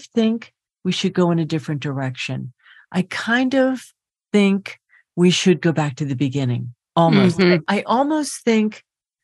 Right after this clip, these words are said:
Speaker 1: we should ask the client about." Do you or don't you? Are you or aren't you? It's a very interesting, uh, act-, literally and actually.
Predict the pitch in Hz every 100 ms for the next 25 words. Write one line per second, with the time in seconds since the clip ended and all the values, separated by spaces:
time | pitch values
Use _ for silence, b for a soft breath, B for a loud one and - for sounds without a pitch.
0 | _ - 196 196 190 175 175 - - 123
1 | 165 160 156 - 139 135 123 110 - _
2 | _ - 151 185 240 269 240 311 466 -
3 | - _ _ _ _ _ _ - 156 214
4 | 254 262 285 359 - 143 156 - _ _
5 | - 190 185 202 214 226 190 170 - 135
6 | 120 B B - - 180 190 180 185 196
7 | 185 160 151 139 131 135 127 - 110